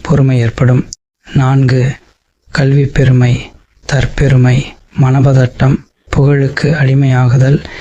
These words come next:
இவைகள் அறவே ஒழியும். ஐந்து, உலகம் பூராவையும் ஒரே கண்ணோட்டத்தில் பார்க்க முடியும்.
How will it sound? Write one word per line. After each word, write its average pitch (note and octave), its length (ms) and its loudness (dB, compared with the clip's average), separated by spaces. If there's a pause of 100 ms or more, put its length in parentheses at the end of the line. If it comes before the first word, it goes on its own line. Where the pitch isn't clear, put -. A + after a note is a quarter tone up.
(440)
இவைகள் C#3 380 0
அறவே C#3 520 0
ஒழியும். B2+ 540 2 (640)
ஐந்து, C3 600 2 (560)
உலகம் C3+ 460 0
பூராவையும் C3+ 760 2 (200)
ஒரே C3 340 2
கண்ணோட்டத்தில் C3+ 800 0
பார்க்க C3 340 -2
முடியும். B2 420 2